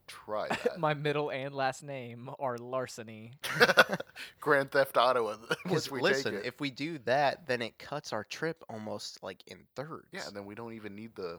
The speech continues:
Speaker 1: horses.
Speaker 3: Right.
Speaker 1: But then w-, how, we don't know how to sail one.
Speaker 3: We'll figure it out. If a troll and giant can do it, I'm pretty sure we can
Speaker 1: But
Speaker 3: do it.
Speaker 1: again, they've also been doing it for hundreds of years, probably.
Speaker 3: Okay. As the dwarf said,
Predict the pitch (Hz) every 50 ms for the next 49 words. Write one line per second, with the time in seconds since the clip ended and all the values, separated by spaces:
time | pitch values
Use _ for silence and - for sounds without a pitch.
0 | - - 120 139 143 - - - - - - - - _ _ _ _ _ _ -
1 | 117 165 202 202 120 - - _ _ - 123 104 90 113 113 110 107 87 - 117
2 | 113 - - 104 101 110 110 117 110 107 107 101 104 85 80 - - - 113 123
3 | 123 101 - - 58 - - - _ _ - 320 - - - - 370 359 339 349
4 | 349 339 339 320 311 349 381 359 269 180 - - _ _ _ _ _ _ _ -
5 | 139 147 147 127 113 - - - - 131 123 139 156 165 170 165 143 127 101 -
6 | 104 104 113 123 139 135 - - 160 147 147 156 160 165 160 151 - _ _ _
7 | - 117 117 113 _ - - - 120 120 117 107 - - 117 110 104 104 104 101
8 | - 120 110 110 98 123 127 120 104 110 107 110 113 120 - - 107 95 92 92
9 | 87 104 107 104 92 85 - - 80 - - 90 82 - - - - 71 82 92
10 | 95 82 - - - - 85 - - - - - - _ _ _ _ _ - -
11 | 185 _ - 220 226 240 262 285 _ _ _ _ _ _ - 120 123 135 139 131
12 | - - - - _ _ _ _ _ _ _ _ _ _ - 170 135 135 139 156
13 | 156 151 - - - - 113 101 87 71